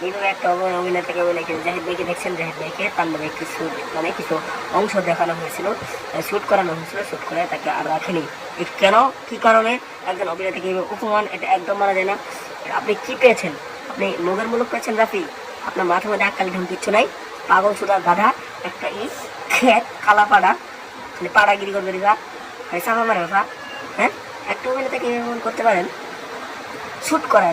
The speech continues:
দিলেন না। এই বেটা, এই দুই ঘন্টা নয় মিনিট কোনো ছিল ছবি এলো, তুমি ঘোড়ার ডিম বানাইছো তুমি, তুমি, তুমি তাদের একটা ছবি এলো, একটা মানুষের কাছেও এটা পছন্দ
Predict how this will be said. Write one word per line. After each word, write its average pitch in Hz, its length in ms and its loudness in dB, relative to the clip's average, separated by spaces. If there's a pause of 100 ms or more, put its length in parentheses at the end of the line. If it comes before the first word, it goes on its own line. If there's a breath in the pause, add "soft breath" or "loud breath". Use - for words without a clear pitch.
দিলেন 175 240 0
না। 156 60 -4 (340)
এই 269 100 4
বেটা, 208 160 8 (100)
এই 220 40 0 (540)
দুই 220 160 10
ঘন্টা 208 220 6
নয় 214 140 4
মিনিট 202 160 -2
কোনো 190 120 -2 (100)
ছিল 208 100 -2 (140)
ছবি 190 240 0
এলো, 196 140 -2
তুমি 202 160 -4
ঘোড়ার 190 220 2
ডিম 190 140 0
বানাইছো 262 320 -2
তুমি, 196 200 -4
তুমি, 156 140 -6 (720)
তুমি 170 140 -6 (100)
তাদের 175 240 -2
একটা 196 120 -6 (100)
ছবি 190 160 2 (100)
এলো, 190 120 -2 (420)
একটা - 300 -2
মানুষের 226 280 0
কাছেও 214 240 -2
এটা 180 200 -2
পছন্দ 180 240 -4